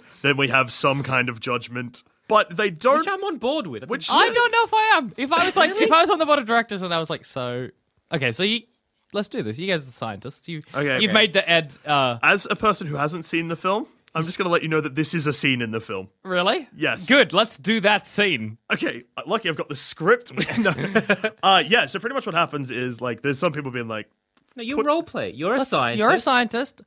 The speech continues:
Speaker 2: He's
Speaker 3: Hi.
Speaker 2: come, yes.
Speaker 3: So, an issue,
Speaker 2: Uh-huh.
Speaker 3: just one,
Speaker 2: Yep.
Speaker 3: with the Ed
Speaker 2: Yep.
Speaker 3: fella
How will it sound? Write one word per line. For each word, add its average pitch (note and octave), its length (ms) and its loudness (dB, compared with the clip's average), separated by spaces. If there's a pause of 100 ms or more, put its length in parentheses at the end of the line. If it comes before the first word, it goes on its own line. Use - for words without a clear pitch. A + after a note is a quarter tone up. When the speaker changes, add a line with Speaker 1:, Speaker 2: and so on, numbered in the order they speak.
Speaker 2:
He's G#3 180 -8
Speaker 3:
Hi. F#3 400 6
Speaker 2:
come, - 100 -20 (100)
yes. - 160 -6
Speaker 3:
So, A3 340 6 (720)
an G3+ 160 4
issue, G#3+ 500 -2 (160)
Speaker 2:
Uh-huh. D3 300 -4 (120)
Speaker 3:
just - 300 -10
one, D3 300 -4 (180)
Speaker 2:
Yep. B2 120 -10
Speaker 3:
with F3+ 200 2
the E3+ 120 2
Ed C#3+ 360 2 (140)
Speaker 2:
Yep. G3+ 180 -12
Speaker 3:
fella D3+ 320 2